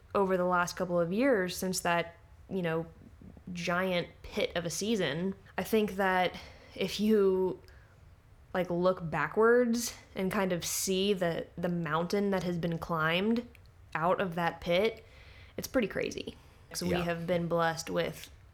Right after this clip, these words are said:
Speaker 1: amazing clients and people in our corner who have
Speaker 2: Mm-hmm.
Speaker 1: believed in us. But, you know, beyond that,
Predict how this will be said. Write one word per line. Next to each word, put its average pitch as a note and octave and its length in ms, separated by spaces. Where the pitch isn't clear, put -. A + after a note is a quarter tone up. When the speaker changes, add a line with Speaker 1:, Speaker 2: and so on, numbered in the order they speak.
Speaker 1:
amazing F3+ 1200
clients E3+ 520
and E3 200
people F3+ 320
in F3 80
our E3 100
corner D#3+ 380
who E3 200
have E3 260
Speaker 2:
Mm-hmm. F3+ 180
Speaker 1:
believed E3+ 380
in E3+ 80
us. E3 300
But, A3+ 140
you A#3 100
know, A#3 100
beyond A3+ 340
that, A3+ 380